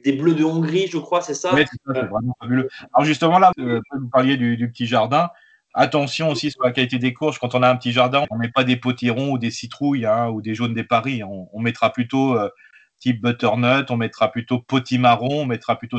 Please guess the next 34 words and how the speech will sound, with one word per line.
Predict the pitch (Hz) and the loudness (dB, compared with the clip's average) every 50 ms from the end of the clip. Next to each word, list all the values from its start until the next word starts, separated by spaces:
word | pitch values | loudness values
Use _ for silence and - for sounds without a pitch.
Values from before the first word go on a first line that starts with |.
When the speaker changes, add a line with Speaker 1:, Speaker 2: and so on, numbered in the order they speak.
| 117 - - | -8 -8 -8
Speaker 2:
courges | - 135 135 123 117 - - | -4 -4 -4 -4 -6 -12 -4
spaghetti. | - 123 120 117 117 120 120 - 147 160 165 - 240 _ _ _ _ _ _ _ _ - | -2 -2 0 0 -2 -4 -4 -4 -8 -8 -8 -8 -14 _ _ _ _ _ _ _ _ -2
Des | 120 127 123 | 0 0 0
courges | - 151 156 - | 2 -2 -2 0
qui | - 131 | -4 -4
sont | - 127 127 | -2 -2 -4
plus | 123 - 156 156 123 | -4 -4 -6 -6 -6
petites, | - - 180 175 - | -4 -6 -6 -6 -6
qui | - - | -12 -14
sont | - - 127 | -6 -4 -2
moins | 123 127 139 151 156 | 0 0 2 2 2
envahissantes | 147 123 131 127 123 120 - - 143 131 - | 4 4 2 0 0 -2 -4 -10 -12 -8 -6
au | 123 | -4
niveau | 120 120 117 120 | -4 -4 -4 -2
des | 117 123 120 | -2 -2 -4
feuilles. | - - 120 104 98 120 | -4 -8 -10 -10 -10 -16
Parce | - - _ | -20 -20 _
que | _ - | _ -20
si | - - | -12 -8
vous | 127 127 123 | -6 -4 -2
mettez | 123 123 120 120 - 123 120 | -2 -2 -4 -4 -6 -6 -2
un, | 117 104 98 98 95 - _ _ _ _ _ _ _ _ | -2 -2 -2 -4 -8 -12 _ _ _ _ _ _ _ _
une | 107 117 | -8 -6
citrouille, | 117 - 123 120 - - 160 156 | -4 -2 -2 -2 0 0 0 2
déjà, | 135 127 120 131 120 | 2 4 6 6 4
elle | 120 | 4
sera | - - 110 - | 4 0 0 0
pas | 131 127 | 0 0
forcément | 127 131 - - 131 123 123 123 | 0 0 -2 -2 -2 0 2 2
grosse | 120 113 127 131 | 2 2 -2 -2
dans | 117 107 | -2 -4
votre | 107 110 104 - | -6 -6 -6 -6
petit | 117 117 - 113 | -10 -8 -8 -4
jardin, | 107 113 104 101 110 131 147 160 160 | 2 2 2 4 4 2 0 0 -2